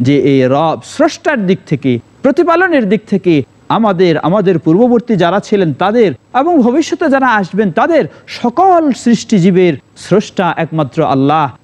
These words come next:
সবকিছুর প্রতিপালক, সবকিছুর পরিচালক একমাত্র আল্লাহ সুবহানাহু ওয়া তাআলা। এটি হলো তাওহীদ আর রুবুবিয়্যা। এই দৃষ্টিকোণ থেকে আল্লাহ রাব্বুল আলামিনের একত্ববাদ তাওহীদ। দ্বিতীয় হলো সবকিছুর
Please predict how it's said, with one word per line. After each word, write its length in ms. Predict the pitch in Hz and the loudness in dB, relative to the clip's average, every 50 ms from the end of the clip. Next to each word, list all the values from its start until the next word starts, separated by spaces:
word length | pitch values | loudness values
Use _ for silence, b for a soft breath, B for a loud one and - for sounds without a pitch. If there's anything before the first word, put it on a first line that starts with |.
| _ - | _ -6
সবকিছুর 540 | - 294 330 - - 269 - - 233 190 | -4 -4 -4 -2 -2 -2 0 0 0 0
প্রতিপালক, 720 | 156 - 170 180 254 220 - 185 175 170 175 160 143 - | 0 -2 -2 -2 -2 -2 -2 0 0 0 0 0 -2 -4
সবকিছুর 500 | - - 254 240 - 233 - - 202 160 - | -4 -6 -6 -4 -2 -4 0 0 0 -2 0
পরিচালক 520 | - 156 180 202 240 233 208 190 165 147 - _ _ - | -2 -2 -2 0 -2 -2 0 0 -2 -4 -6 _ _ -8
একমাত্র 400 | 151 170 - 170 156 - 165 156 | -8 -8 -6 -8 -6 -4 -2 -2
আল্লাহ 320 | 139 143 135 156 170 151 | 0 0 0 0 -2 -2
সুবহানাহু 440 | 123 - 147 139 131 147 143 139 139 | -4 -6 -6 -4 -2 -2 -2 0 0
ওয়া 80 | 139 127 | 0 -2
তাআলা। 400 | - 139 131 135 139 131 127 B B B B | -2 -2 -2 -2 -2 -2 -4 B B B B
এটি 220 | 185 190 302 285 | -4 0 2 2
হলো 200 | 202 190 180 165 | 2 2 2 0
তাওহীদ 480 | - 160 143 143 127 117 170 175 143 151 | 0 -2 -2 -2 -2 0 0 0 0 0
আর 80 | 143 | 0
রুবুবিয়্যা। 580 | 131 143 135 139 135 147 233 240 214 180 156 131 _ _ - | 0 0 2 2 2 2 2 2 2 0 -2 -4 _ _ -4
এই 100 | - 151 | -2 -2
দৃষ্টিকোণ 520 | 139 151 190 180 - - 240 - 202 170 143 | 0 0 -2 -4 -4 -4 -2 -2 0 -2 0
থেকে 240 | - 156 135 151 | 0 0 0 0
আল্লাহ 220 | 131 135 135 139 135 | -2 0 -2 0 -2
রাব্বুল 240 | 131 117 131 139 127 | -2 -2 -2 -2 -2
আলামিনের 460 | 120 120 127 120 127 151 160 156 131 117 - - | -2 -2 -4 -4 -4 -2 -2 -2 -2 -4 -6 -8
একত্ববাদ 640 | 135 - 185 - - - 151 139 139 131 123 113 - - | -4 -4 -4 -4 -2 -4 -2 0 0 -2 -2 -4 -6 -4
তাওহীদ। 420 | 135 127 127 - - 240 214 165 - _ _ _ _ - 202 | -2 -2 -2 0 0 0 0 0 -2 _ _ _ _ -2 0
দ্বিতীয় 300 | 330 370 - 349 277 233 | 0 2 2 2 2 2
হলো 320 | 196 226 208 202 185 143 - _ _ - | 2 2 2 2 0 -2 -4 _ _ -20
সবকিছুর 1000 | - - - 147 175 196 190 185 180 170 - - - 175 - 180 170 156 131 | -16 -6 -2 -2 0 0 0 0 0 -2 -4 -6 -8 -4 0 0 0 0 0